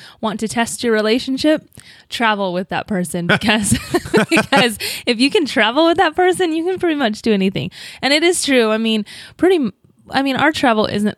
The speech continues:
Speaker 1: very stressful. It's, it's pretty planned out and, um, things like that. But you do learn a lot about each other.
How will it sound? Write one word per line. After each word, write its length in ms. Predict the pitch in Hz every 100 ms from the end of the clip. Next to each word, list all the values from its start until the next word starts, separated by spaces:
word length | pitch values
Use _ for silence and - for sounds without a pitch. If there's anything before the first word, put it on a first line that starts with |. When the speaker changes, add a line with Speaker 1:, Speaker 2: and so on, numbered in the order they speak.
| -
Speaker 1:
very 360 | 180 180 180 208
stressful. 580 | - 247 247 - 269 226
It's, 280 | - - -
it's 160 | 202 -
pretty 200 | 202 202
planned 420 | - 190 185 185
out 340 | 170 175 180 -
and, 300 | 175 170 165 - - - -
um, 240 | 190 180
things 280 | 175 190 180
like 140 | 185 151
that. 260 | 175 -
But 300 | 190 175 - - - - _ -
you 140 | 208
do 600 | 175 208 202 202 202 196 -
learn 240 | 196 180 185
a 80 |
lot 220 | 190 175 185
about 180 | 185
each 180 | 190 190
other. 460 | 190 185 185 185